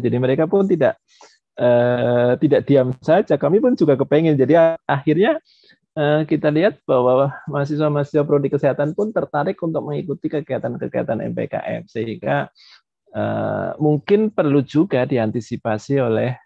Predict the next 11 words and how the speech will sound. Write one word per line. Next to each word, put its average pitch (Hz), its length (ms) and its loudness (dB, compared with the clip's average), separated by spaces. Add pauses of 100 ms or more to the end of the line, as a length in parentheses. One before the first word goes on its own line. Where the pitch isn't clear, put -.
eh, 107 300 -6
Bu 107 160 -8
Sri 123 320 -4
dan 104 320 -6
Bapak 104 340 -8
Ibu 110 160 -8
yang 104 160 -4
lain 143 300 -4
di 156 260 -2 (220)
prodi-prodi 113 560 -6
kesehatan. 101 720 -6